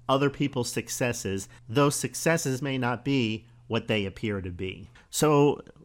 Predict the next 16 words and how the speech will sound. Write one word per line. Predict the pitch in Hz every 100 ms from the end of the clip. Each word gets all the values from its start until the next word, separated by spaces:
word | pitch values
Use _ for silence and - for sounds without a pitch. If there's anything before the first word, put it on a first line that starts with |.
| -
taking | 170 190 175
everything | 165 165 160 175
into | 170 156
consideration, | 156 143 - 160 151 147 151 156 147
we | 131
have | 120
the | 101
fake | - 123 117
followers, | - 151 156 151 151 147 131
the | 107
fake | - 135 -
reviews, | 107 120 147 147 135 -
the |
fake | - 120 120
income | 151 160 156
reports, | 143 139 156 151 143